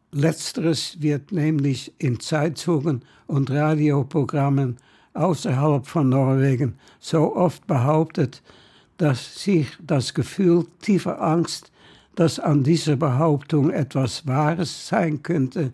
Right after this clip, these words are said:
nur schwer unterdrücken lässt. Die meisten von uns, die entkommen sind,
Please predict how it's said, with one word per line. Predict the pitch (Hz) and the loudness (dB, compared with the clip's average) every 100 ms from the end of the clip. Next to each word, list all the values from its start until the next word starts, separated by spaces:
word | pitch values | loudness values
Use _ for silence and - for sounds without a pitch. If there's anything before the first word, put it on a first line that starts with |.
| - - - | -10 -20 -6
nur | 175 127 | 0 0
schwer | 110 - 175 156 - - - | -2 0 2 2 0 -6 0
unterdrücken | 151 - 139 - 156 190 147 139 | 0 2 -2 0 -2 0 0 0
lässt. | 131 127 - - - _ _ _ _ _ - _ - | 0 -2 -8 -16 -20 _ _ _ _ _ -20 _ 0
Die | 135 | 2
meisten | 123 156 175 - 185 143 | 4 4 4 2 0 0
von | - 135 233 | 0 0 2
uns, | - 175 196 - - - _ _ _ | 2 2 2 -2 -12 -18 _ _ _
die | 165 151 | 0 0
entkommen | - 139 - - 160 175 175 | 2 0 0 0 2 4 2
sind, | - 185 160 143 | 0 2 2 0